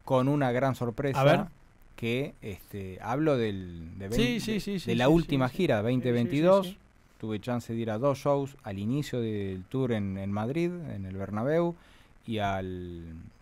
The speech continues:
Speaker 1: y al segundo Hyde Park. Bueno, la gran sorpresa de ese tour fue Out of Time, un tema que nunca habían hecho en vivo, que es una de las baladas más preciosas de los Stones,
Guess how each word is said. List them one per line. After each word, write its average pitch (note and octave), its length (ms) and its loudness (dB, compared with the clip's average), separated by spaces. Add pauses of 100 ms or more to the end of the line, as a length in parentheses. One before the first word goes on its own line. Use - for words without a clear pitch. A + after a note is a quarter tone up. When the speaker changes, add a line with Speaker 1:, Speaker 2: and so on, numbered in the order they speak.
(160)
Speaker 1:
y - 20 -8
al G2 140 -6
segundo C3 840 -2 (560)
Hyde A#2+ 160 0
Park. E3 460 2 (340)
Bueno, A2 180 -2
la F#2+ 140 -2
gran D#3 300 2
sorpresa B2 600 -4
de A2 100 -4
ese G2+ 420 -6
tour E3+ 240 0
fue A2+ 320 -2
Out A2 240 -6
of - 140 -10
Time, G2+ 340 -2 (160)
un G2+ 100 -6
tema G#2+ 240 -2
que G2 140 -4
nunca C#3 580 0
habían G#2 320 -2
hecho G#2 200 -6
en G2+ 100 -4
vivo, D3 420 0 (280)
que A2+ 100 -8
es - 100 -10
una G#2 160 -6
de G2+ 80 -6
las F#2 160 -6
baladas G#2 640 -4 (380)
más G#2 520 -8 (160)
preciosas A2+ 760 -2
de G2 80 -4
los F#2 180 -10
Stones, C3+ 580 -2